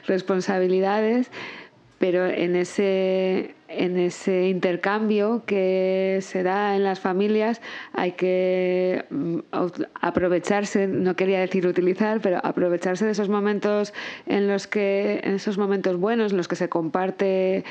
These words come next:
eh, diversión, en los que se comparte, mm, eh, esos ratos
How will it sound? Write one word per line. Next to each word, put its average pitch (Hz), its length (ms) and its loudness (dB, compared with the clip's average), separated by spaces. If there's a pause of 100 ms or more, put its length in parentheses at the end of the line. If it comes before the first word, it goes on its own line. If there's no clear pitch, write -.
(380)
eh, - 140 -8
diversión, 196 720 2
en 220 80 2
los 190 100 0
que - 80 -4
se 165 120 -4
comparte, 175 760 0
mm, 180 280 0 (640)
eh, 180 580 2 (380)
esos 202 260 0
ratos 190 420 -2